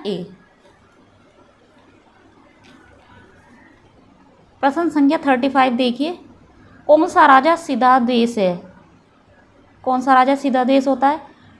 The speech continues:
आरूढ़ प्रताप है। थर्टी फ़ाइव का उत्तर क्या है हमारा? ए। प्रश्न संख्या थर्टी सिक्स देखिए, किस राजा के राज-, किस प्रकार के राजा का आदेश सिद्ध योगी के समान सफल होता है?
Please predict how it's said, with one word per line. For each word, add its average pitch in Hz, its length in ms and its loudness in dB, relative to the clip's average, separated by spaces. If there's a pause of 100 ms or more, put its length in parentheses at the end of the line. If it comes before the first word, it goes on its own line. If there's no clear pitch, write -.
(140)
आरूढ़ 247 460 6
प्रताप 220 500 0
है। 202 240 -2
थर्टी 247 260 -4
फ़ाइव 269 240 0
का 277 100 -2
उत्तर 269 200 -4
क्या 269 160 -2
है 294 60 -2
हमारा? 311 220 -2 (100)
ए। 175 240 -8 (1400)
प्रश्न 285 260 -2
संख्या 311 300 0
थर्टी 277 280 0
सिक्स 269 260 -8
देखिए, 247 360 -6 (560)
किस 381 200 0
राजा 302 340 4
के 294 520 -6
राज-, 269 360 2 (260)
किस 349 160 -8
प्रकार 311 380 4
के 370 140 -2
राजा 254 280 4
का 302 120 0
आदेश 233 420 0 (200)
सिद्ध 294 180 -4
योगी 262 340 0
के 285 120 -6
समान 262 580 -2 (100)
सफल 254 260 -4
होता 202 200 -2
है? 165 280 -6